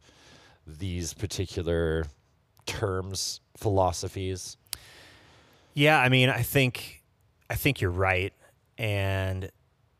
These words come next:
Speaker 2: there are lots of things that have, that got thrown, you know,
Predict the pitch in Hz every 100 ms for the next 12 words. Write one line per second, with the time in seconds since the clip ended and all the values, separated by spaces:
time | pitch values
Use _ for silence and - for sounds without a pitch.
0 | - 123 104 101 95 95 - 98 104 95
1 | 87 92 87 - - _ _ _ _ _
2 | _ _ - 98 98 - - - 101 98
3 | 95 95 95 92 95 - _ _ _ _
4 | _ _ _ _ _ 117 95 90